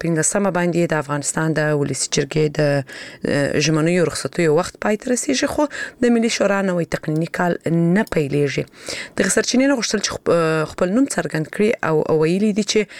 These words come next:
اه، م، ملي شورا به د انتخاباتو، د افغانستان د ولسي جرګې د انتخاباتو د پایلو تر اعلان وروسته د نویو غړو سره، اه، نوی کال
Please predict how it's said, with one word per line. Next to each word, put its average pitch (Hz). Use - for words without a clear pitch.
اه، -
م، 160
ملي 220
شورا 185
به 185
د 165
انتخاباتو، 151
د 143
افغانستان 139
د 147
ولسي 139
جرګې 147
د -
انتخاباتو 147
د 151
پایلو 180
تر -
اعلان 175
وروسته 165
د 165
نویو 202
غړو 208
سره، 139
اه، 143
نوی 139
کال 139